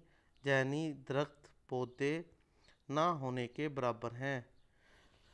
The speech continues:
पहाड़ खुश्क और स्याह हैं, मगर सांस लेने में कोई तकलीफ ही नहीं।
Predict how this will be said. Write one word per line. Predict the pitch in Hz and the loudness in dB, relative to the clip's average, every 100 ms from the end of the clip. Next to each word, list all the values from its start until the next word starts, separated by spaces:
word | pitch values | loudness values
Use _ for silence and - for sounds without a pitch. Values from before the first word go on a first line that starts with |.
| - - | -20 2
पहाड़ | 143 127 135 156 | 4 8 12 12
खुश्क | 160 - 170 - 139 | 10 4 -2 -2 0
और | 131 123 | 2 0
स्याह | - 135 127 123 139 | 0 2 2 2 2
हैं, | 151 | 2
मगर | 143 131 139 | 2 2 2
सांस | 139 - - 135 135 143 | 0 -2 4 6 6 4
लेने | 135 123 123 | 0 0 0
में | 127 143 151 | -2 -2 -2
कोई | - 139 | 0 0
तकलीफ | 147 135 127 120 123 - | -2 -6 -6 -6 -6 -8
ही | 131 | -8
नहीं। | 123 117 127 139 | -6 -4 -4 -4